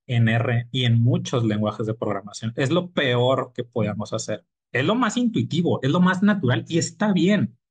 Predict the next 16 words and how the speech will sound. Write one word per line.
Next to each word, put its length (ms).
porque 200
generalmente 440
no 120
trabajamos 360
con 120
tantos 260
datos. 340
Pero 240
cuando 240
empezamos 460
a 60
trabajar 420
con 160
cosas 400
muy 240
grandes, 560